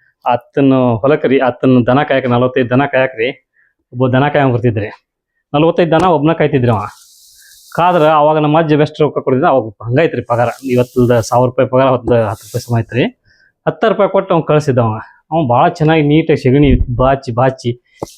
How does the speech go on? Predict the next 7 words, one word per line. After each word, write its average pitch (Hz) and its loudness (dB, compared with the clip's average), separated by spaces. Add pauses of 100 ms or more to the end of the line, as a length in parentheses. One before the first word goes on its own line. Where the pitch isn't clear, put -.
ತಿಪ್ಪಿಗೆ 139 2
ಹಾಕ್ತಿದ್ದ. 120 -2 (640)
ನಮ್ಮ 135 0
ಅಜ್ಜ 131 -2
ಹೋಗಿ 135 2
ಹೊಲಕ್ಕಾಗಿ 131 0
ಬೆಳಿತಿದ್ದ. 123 0